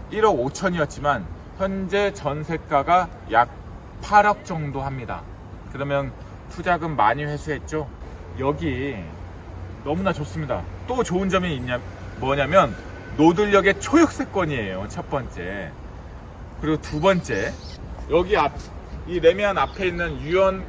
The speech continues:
강변 아파트, 유원 강변, 이 아파트가 또, 어, 한강 뷰를 가로막고 있지만 틈새 사이로, 그냥 이쪽 틈새, 아파트 동과 동 사이의 그 틈새와 저쪽 보이시는 저층 아파트,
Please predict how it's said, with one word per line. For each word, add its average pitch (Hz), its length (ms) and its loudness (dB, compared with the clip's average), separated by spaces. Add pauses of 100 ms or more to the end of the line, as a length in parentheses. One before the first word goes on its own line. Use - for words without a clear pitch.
강변 165 500 0
아파트, 143 580 -4 (680)
유원 147 240 -6
강변, 113 540 -6 (280)
이 160 120 2
아파트가 165 580 2
또, 170 220 -2 (440)
어, 127 140 -4
한강 226 460 0
뷰를 170 400 2
가로막고 190 600 4
있지만 151 560 0 (520)
틈새 285 400 0
사이로, 143 380 2 (640)
그냥 156 180 0
이쪽 160 400 -4
틈새, 190 360 4
아파트 160 560 2
동과 160 440 2
동 147 420 -4 (440)
사이의 165 380 4
그 151 180 -6
틈새와 156 520 2 (280)
저쪽 170 340 -2
보이시는 180 540 4
저층 175 460 -2
아파트, 151 300 -2